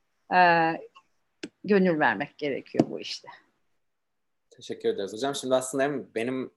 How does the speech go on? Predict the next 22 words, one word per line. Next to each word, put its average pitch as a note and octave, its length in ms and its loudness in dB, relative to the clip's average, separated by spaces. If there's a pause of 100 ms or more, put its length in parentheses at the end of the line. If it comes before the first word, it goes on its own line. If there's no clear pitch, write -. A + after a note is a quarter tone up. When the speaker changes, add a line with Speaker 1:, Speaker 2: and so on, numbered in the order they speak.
(120)
Speaker 2:
al-, G2+ 220 -8
bizim A#2 200 -6
alanımızda G#2+ 480 -4
hem G#2+ 120 -2
sizin - 180 -12
alanınızla G#2+ 400 -4
alakalı F#2 320 -4
bir - 40 -14
soru F#2+ 200 -4
gelmiş. A2+ 480 -6 (380)
Teknolojinin C#3 720 -4
gitgide B2+ 420 -2
eğitimde A2+ 440 -2
çok - 280 -6
kullanılması A2+ 440 -2
öğretmeni G#2+ 540 -2
geç-, G#2+ 320 -4 (240)
ge-, - 600 -10
gereksiz G#2+ 460 -2
hale A2+ 200 2
getirecek G#2+ 720 -6
mi? C#3+ 340 -6